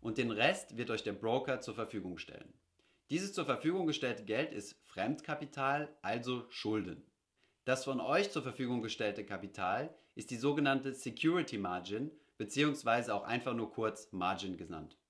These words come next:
Je nachdem, mit welcher Margin ihr handelt, habt ihr einen höheren oder niedrigeren Hebel.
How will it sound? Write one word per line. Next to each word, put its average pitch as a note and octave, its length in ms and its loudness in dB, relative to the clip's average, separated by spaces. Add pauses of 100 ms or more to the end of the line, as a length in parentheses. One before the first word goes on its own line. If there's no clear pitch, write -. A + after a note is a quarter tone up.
(460)
Je D#3 140 2
nachdem, G3+ 300 4
mit D3+ 120 2
welcher A#2 240 2
Margin C#3 400 4
ihr G#2+ 160 0
handelt, C3 460 0
habt A2 160 -2
ihr G2 80 2
einen G#2 200 0
höheren D#3 520 0
oder G#2 260 -2
niedrigeren A#2 1000 0
Hebel. F2+ 420 -4